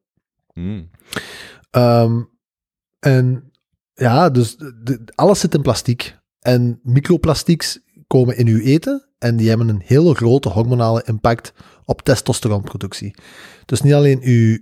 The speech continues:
Speaker 2: hoeveelheid zaad, uw testos-, te-, het testosteron is ook in vrije, in vrije val.
Speaker 1: Mhm.
Speaker 2: En het is zelfs zo erg dat er nu al sinds de jaren zestig, zeventig, eigenlijk na Wereldoorlog twee is die te-, is die,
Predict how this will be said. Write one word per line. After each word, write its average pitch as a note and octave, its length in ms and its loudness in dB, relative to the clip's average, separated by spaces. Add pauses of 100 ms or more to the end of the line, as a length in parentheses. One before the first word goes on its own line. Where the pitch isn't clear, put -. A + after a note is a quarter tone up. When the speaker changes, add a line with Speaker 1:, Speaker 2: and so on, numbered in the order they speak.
Speaker 2:
hoeveelheid G#2+ 420 0
zaad, B2+ 260 0
uw B2 120 -4
testos-, - 380 -4 (160)
te-, B2 80 -2
het G#2 200 -4
testosteron A#2 640 0
is G#2+ 100 0
ook G#2 100 -2
in C3 140 2
vrije, C#3 320 0 (100)
in A#2+ 160 -2
vrije A#2 280 0
val. A2 220 2
Speaker 1:
Mhm. - 60 -8 (400)
Speaker 2:
En - 180 -4
het B2 80 -2
is A#2+ 80 0
zelfs B2 340 0
zo E3 280 2
erg D3 340 0
dat - 200 -2
er A#2+ 80 -2
nu A#2+ 400 0 (1600)
al C3 220 -4
sinds F3 340 0
de A#2+ 360 2
jaren G2+ 300 -2
zestig, C3 320 -2
zeventig, D3+ 300 0
eigenlijk B2 280 0
na C#3+ 60 2
Wereldoorlog D3 420 2
twee C#3+ 220 2
is C3 100 2
die A#2 100 -8
te-, - 260 -4
is A#2 140 -4
die, A2 240 -4